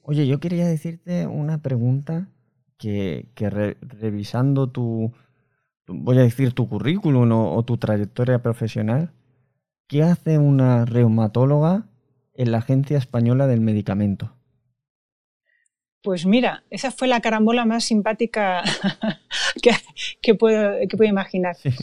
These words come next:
Speaker 2: Yo llegué de Estados Unidos, en Estados Unidos aprendí epidemiología clínica, no en enfermedades reumáticas, sino clínica en general, ¿no?
Speaker 1: Sí.
Speaker 2: Y entonces, cuando llegué a España, con una mano delante y otra detrás,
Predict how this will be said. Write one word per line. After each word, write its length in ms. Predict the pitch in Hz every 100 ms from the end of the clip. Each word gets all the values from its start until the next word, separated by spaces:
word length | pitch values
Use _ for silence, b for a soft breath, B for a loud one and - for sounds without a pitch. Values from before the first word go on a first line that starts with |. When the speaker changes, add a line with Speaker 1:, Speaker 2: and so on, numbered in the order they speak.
| - -
Speaker 2:
Yo 600 | 208 220 233 240 233 208
llegué 400 | 196 214 196 247
de 100 | 254
Estados 400 | 240 - 226 226
Unidos, 300 | 226 254 233
en 80 | 185
Estados 380 | 180 214 214 226
Unidos 340 | 220 226 226
aprendí 500 | 190 190 185 185 240
epidemiología 760 | 233 185 170 165 165 - 208 185
clínica, 600 | 220 202 175 156 - -
no 260 | 180 202 220
en 100 | 214
enfermedades 420 | 208 190 190 196
reumáticas, 440 | 202 214 269 240
sino 220 | - 165 -
clínica 500 | 190 190 190 - 180
en 80 | 165
general, 480 | - 160 160 156 151
¿no? 80 | 190 - _ _ b b
Speaker 1:
Sí. 220 | b 131 -
Speaker 2:
Y 120 | 202
entonces, 560 | 196 185 240 - 254 -
cuando 320 | - 185 185
llegué 420 | 180 180 208 214
a 120 | 208 202
España, 520 | - - 294 285 254
con 140 | 190
una 120 | 185 185
mano 200 | 185 185
delante 440 | 190 226 240 175
y 80 | 160
otra 200 | 170 208
detrás, 460 | 208 - 247 240